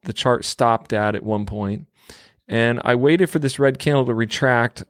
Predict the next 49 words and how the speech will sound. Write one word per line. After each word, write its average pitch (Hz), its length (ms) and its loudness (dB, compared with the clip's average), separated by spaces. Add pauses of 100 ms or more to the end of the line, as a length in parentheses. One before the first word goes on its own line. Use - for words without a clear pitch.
right 113 280 -2
here, 110 360 0
and 104 100 -2
I 98 60 -4
entered. 110 560 -2 (680)
And, 135 300 2
and 135 260 2
see, 175 200 2
that's 170 280 2
how 196 160 4
this 160 220 2
happens. 143 400 0
In 120 80 -2
the 113 80 0
five 160 320 2
second - 280 -2
candle, 147 280 0
you 127 60 -2
can 120 60 -4
see 143 140 -2
it's 127 120 0
going 117 260 -4
down, 131 480 0 (400)
down. 135 240 4
You 127 80 0
can 131 80 -2
see 139 160 0
the 131 100 -2
inner 143 200 2
pressure 127 640 0 (280)
of 117 140 -4
this 123 240 2
going 117 240 -2
down, 139 240 2
down, 131 240 0
down. 127 420 0 (220)
And 131 140 0
then 143 80 4
you 143 80 2
see 147 200 2
it 135 100 0
kind 147 160 0
of 135 60 0
retract 139 600 0
like 120 140 0
it's 120 120 -10
gonna 127 160 -4
go 113 180 0
up. 113 320 0